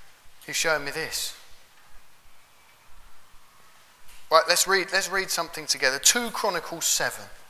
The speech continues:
Should we look that up and flick around a little bit? Two Chronicles seven.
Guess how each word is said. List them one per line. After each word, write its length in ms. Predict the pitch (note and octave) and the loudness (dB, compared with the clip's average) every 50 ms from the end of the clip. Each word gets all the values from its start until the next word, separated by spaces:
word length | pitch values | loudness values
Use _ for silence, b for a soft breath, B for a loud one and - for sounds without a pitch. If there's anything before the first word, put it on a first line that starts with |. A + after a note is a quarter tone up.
| - - | -16 -10
Should 160 | - - C#3+ D3 | -10 -8 -6 -6
we 60 | D3+ | -6
look 100 | D3+ C#3 | -4 -2
that 140 | C3 B2+ A2+ | -2 -2 0
up 200 | A#2 A2 - - - - - - | -2 -4 -6 -10 -14 -14 -14 -14
and 80 | C3 A#2+ | -10 -8
flick 280 | - - C#3+ B2+ - | -6 -6 -4 -2 -2
around 300 | C3+ B2+ B2+ B2 A#2 A2+ | 0 0 0 0 -2 -4
a 40 | A#2 | -8
little 160 | A2+ A#2 A2+ | -10 -10 -10
bit? 160 | A2+ B2+ - | -10 -6 -2
Two 220 | - - D#3+ D#3+ D3 | 0 0 0 0 -4
Chronicles 500 | - - D#3+ C#3+ C3+ - - C3+ A#2+ - | -4 -6 -6 -6 -6 -6 -8 -8 -6 -4
seven. 320 | - - B2 A2+ - - | -4 -4 -4 -8 -10 -10